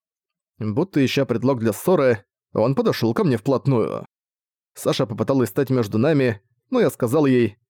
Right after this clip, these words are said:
«Всё нормально». С некоторым недовольством она отошла и встала позади меня. «Слэш, воображаешь из себя великого владыку демонов лишь потому, что смог втереться в доверие к семи древним демоническим императорам,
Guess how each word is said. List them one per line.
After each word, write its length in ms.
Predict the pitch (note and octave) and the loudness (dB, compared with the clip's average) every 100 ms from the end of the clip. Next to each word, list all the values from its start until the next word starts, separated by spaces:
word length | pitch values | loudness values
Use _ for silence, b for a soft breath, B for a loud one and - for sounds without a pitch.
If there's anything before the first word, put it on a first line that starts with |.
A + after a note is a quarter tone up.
| _ _ | _ _
«Всё 220 | - - C#3 | -6 -2 2
нормально». 640 | D3+ D#3+ B2+ G2 - - - _ _ _ _ _ _ | 2 2 2 -2 -6 -12 -16 _ _ _ _ _ _
С 140 | - - | -12 -4
некоторым 400 | E3 F#3+ G3+ G3 | -4 0 2 2
недовольством 520 | F#3 A#2 C3+ - C3 | 4 2 2 0 0
она 140 | A#2+ | 0
отошла 520 | G#2+ G2 - A2 D3+ - _ - | 0 -2 0 2 2 -2 _ -2
и 160 | B2 | 0
встала 360 | A2+ - G#2 G#2 | 0 0 0 0
позади 340 | C#3+ G#3+ B2+ | 0 0 2
меня. 460 | B2 A2+ E2 - - _ _ _ _ _ _ | 2 2 0 -4 -12 _ _ _ _ _ _
«Слэш, 500 | - - F#3 A#3 - - _ _ _ | -8 0 0 0 -4 -14 _ _ _
воображаешь 760 | B2+ B2 D3 C#3+ B2+ E3 F3+ C#3+ | -4 0 2 2 2 2 2 2
из 100 | C3+ | 0
себя 220 | C#3 F#3 | 0 0
великого 420 | C3 E3 F#3 D3 | 2 2 2 0
владыку 340 | C3+ D3 D3+ D3+ | 2 2 2 2
демонов 480 | G3+ F3 D3+ - - _ _ - | 2 2 0 -2 -10 _ _ -6
лишь 320 | F#2+ A#2 - | 0 0 0
потому, 340 | D#3 G#3+ A3+ | 0 0 0
что 140 | G3 E3 | 0 0
смог 260 | F3+ G3 | 0 -2
втереться 360 | - E3+ F#3+ D#3 | -2 -2 0 0
в 60 | |
доверие 360 | C3+ E3 A3+ D#3+ | 0 2 2 0
к 60 | - | 0
семи 240 | B2+ G3+ | 0 0
древним 420 | C#3 G3+ E3 F3 | 2 0 2 2
демоническим 600 | C3+ F#3+ G3+ E3 - G#3+ | 2 0 0 0 0 2
императорам, 680 | G#3+ B3 C#4+ E3 C3 D2+ | 2 2 2 2 0 -2